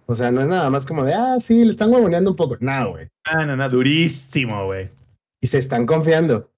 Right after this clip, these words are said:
Speaker 1: Y les va a salir el tiro por la culata porque una vez se queden sin comunidad,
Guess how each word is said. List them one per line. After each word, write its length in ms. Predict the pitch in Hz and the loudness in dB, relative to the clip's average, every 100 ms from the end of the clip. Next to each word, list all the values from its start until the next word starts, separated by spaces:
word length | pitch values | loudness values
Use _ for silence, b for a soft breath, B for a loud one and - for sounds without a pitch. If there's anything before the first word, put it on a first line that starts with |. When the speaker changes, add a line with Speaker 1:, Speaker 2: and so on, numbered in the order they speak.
| _ - | _ 0
Speaker 1:
Y 140 | 143 | 2
les 240 | 120 120 | 4 2
va 80 | 107 | 0
a 40 | 104 | 0
salir 240 | 180 190 | 2 4
el 100 | 202 | 4
tiro 200 | 185 185 | 4 2
por 120 | 165 | 2
la 140 | 160 139 | 0 0
culata 500 | 131 131 127 151 139 | 0 0 0 -4 -2
porque 440 | 123 120 117 123 | 2 2 2 2
una 300 | 123 135 143 | 2 4 2
vez 640 | 131 156 240 294 - - _ _ _ - | 4 4 4 0 -6 -16 _ _ _ -14
se 280 | - 160 - | 0 0 2
queden 240 | 135 180 | 0 2
sin 220 | - 262 | 4 2
comunidad, 720 | 269 262 240 156 147 185 269 | 4 6 6 6 4 2 -2